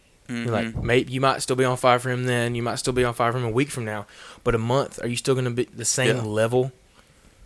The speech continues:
Speaker 1: of on fire as you are now?"
Speaker 2: Yeah.
Speaker 1: I mean, the answer is no. I mean, it's just, it's hard. 'Cause, I mean, like, you can't always be, I mean, when,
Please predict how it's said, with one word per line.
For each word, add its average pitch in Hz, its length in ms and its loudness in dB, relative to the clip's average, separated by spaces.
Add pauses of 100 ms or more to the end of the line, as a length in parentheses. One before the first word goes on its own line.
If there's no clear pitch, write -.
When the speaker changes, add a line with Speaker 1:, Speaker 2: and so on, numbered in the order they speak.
(100)
Speaker 1:
of 113 420 -2 (100)
on 117 200 -4
fire 110 520 -2 (140)
as 117 140 -8
you 117 100 -2
are 107 100 -2
now?" 107 280 -6 (160)
Speaker 2:
Yeah. 123 160 -6 (200)
Speaker 1:
I 131 80 -4
mean, 135 140 0
the 139 80 0
answer 180 180 2
is 127 120 -2
no. 127 340 2 (260)
I 127 100 -4
mean, 123 220 -4
it's 117 140 -4
just, - 220 -2
it's 135 140 -6
hard. 117 420 4 (480)
'Cause, 135 120 2
I 131 40 0
mean, 131 140 0
like, 123 160 -2
you 156 120 0
can't 170 260 0
always 127 500 6
be, 117 440 -4 (800)
I - 40 -8
mean, 123 180 -2
when, 135 120 0